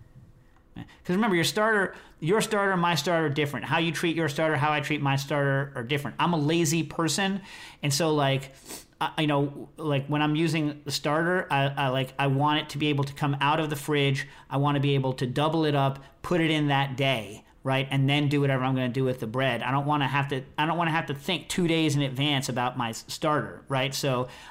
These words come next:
I build the recipes around the knowledge that that's the level of pain in the butt I'm willing to go to. Build, just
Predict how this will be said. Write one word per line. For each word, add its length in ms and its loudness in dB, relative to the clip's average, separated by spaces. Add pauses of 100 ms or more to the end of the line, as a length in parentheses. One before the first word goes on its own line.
(120)
I 80 2
build 400 2
the 80 2
recipes 500 0
around 380 0
the 60 0
knowledge 440 0
that 120 -6
that's 260 0
the 100 -4
level 600 0
of 560 -2 (560)
pain 240 -2
in 100 2
the 60 -4
butt 360 0
I'm 100 -4
willing 200 -4
to 80 -8
go 200 -4
to. 260 -14 (420)
Build, 200 -2 (200)
just 160 -4